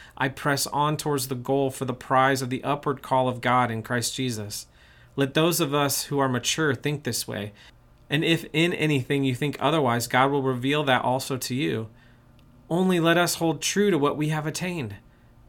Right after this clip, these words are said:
Brothers, join in imitating me and keep your eyes on those who walk according to the example you have in us. For many of whom I have often told you and now tell you, even with tears, walk as enemies of the cross of Christ.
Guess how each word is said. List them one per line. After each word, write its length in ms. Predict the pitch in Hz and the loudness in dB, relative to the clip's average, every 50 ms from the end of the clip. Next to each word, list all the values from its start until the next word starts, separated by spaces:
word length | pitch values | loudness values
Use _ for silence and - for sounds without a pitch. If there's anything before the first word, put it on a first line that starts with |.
| - - - - | -20 -20 -18 -6
Brothers, 600 | - 156 160 160 151 143 127 117 110 - - - - - - - - - - - | 0 2 2 4 4 4 2 0 -2 -4 -6 -8 -10 -18 -20 -20 -20 -20 -12 -8
join 520 | 135 123 135 151 151 156 165 170 170 165 | -4 -2 0 0 2 2 2 2 0 0
in 480 | 160 - - 151 156 151 151 143 135 - - - | -2 -2 -2 -2 0 0 0 -2 -4 -6 -8 -4
imitating 580 | - 160 160 156 143 - - 135 123 123 120 117 | -2 0 0 0 0 0 0 0 0 0 0 -2
me 240 | 113 113 110 107 - - - - - | -2 -2 -4 -6 -8 -12 -20 -12 -6
and 140 | 135 131 127 | -6 -6 -4
keep 240 | - 160 170 160 - | -2 -2 -2 0 0
your 160 | 151 143 - | 0 2 4
eyes 320 | 131 139 143 151 151 139 | 4 6 6 4 2 2
on 240 | 139 135 135 131 127 | 0 0 0 0 0
those 320 | 135 135 135 139 135 - | 2 2 2 2 0 -2
who 80 | - 139 | -2 -2
walk 280 | 123 131 131 127 127 - | 0 2 2 2 2 -2
according 460 | 123 - - 147 139 139 139 139 127 | -12 -10 -4 -4 -2 0 0 -2 -2
to 140 | - - 131 | -4 -4 -4
the 100 | 127 127 | -2 -2
example 500 | 120 117 117 123 127 131 135 127 - 131 | -2 -4 -4 -4 -2 -2 -2 -2 -2 -2
you 120 | 120 123 | -2 -2
have 260 | 135 131 127 127 127 | 0 0 0 0 -2
in 80 | 123 107 | -4 -6
us. 360 | 101 107 107 110 - - - - - - - - - - | -6 -6 -6 -6 -8 -12 -14 -16 -20 -20 -20 -20 -16 -4
For 100 | - 147 | -2 0
many 480 | 139 139 147 156 160 151 135 120 117 | 2 4 4 4 4 4 2 2 0
of 200 | - 123 113 - | -2 -4 -4 -4
whom 220 | - 156 156 151 135 | -2 -2 0 0 0
I 180 | 123 123 127 | 2 2 2
have 140 | 131 131 117 - | 2 2 0 2
often 440 | - 131 135 139 135 - 147 131 | 4 4 4 4 4 0 -4 -4
told 380 | 127 - - 143 131 139 143 123 | -4 -4 -4 -2 0 0 0 0
you 160 | 127 131 123 | -2 0 0
and 100 | 123 123 | 0 0
now 220 | 127 127 135 139 135 | 2 2 2 2 0
tell 400 | 139 - - 139 139 147 147 143 | -2 -4 -2 -2 0 0 0 0
you, 240 | 131 127 120 117 | 0 0 -2 -2
even 420 | 120 - 131 135 135 147 147 139 127 | -2 -2 -2 0 0 0 -2 -2 -2
with 240 | 131 123 120 - - | -2 -2 -4 -6 -12
tears, 480 | - - 147 135 123 117 113 107 110 | -6 -2 0 0 2 0 0 -2 -4
walk 320 | 127 123 131 131 135 165 143 | -2 2 2 2 2 2 -2
as 120 | 131 131 - | -4 -4 -2
enemies 380 | 135 139 147 143 139 135 127 120 | -2 -2 0 0 0 0 0 0
of 80 | 120 | -2
the 80 | 117 123 | -4 -6
cross 320 | - - 135 131 123 - | -4 -2 -2 0 0 -2
of 120 | - 117 - | -6 -8 -6
Christ. 440 | - 131 120 110 110 110 - - | -4 -2 -2 -2 -2 -6 -8 -12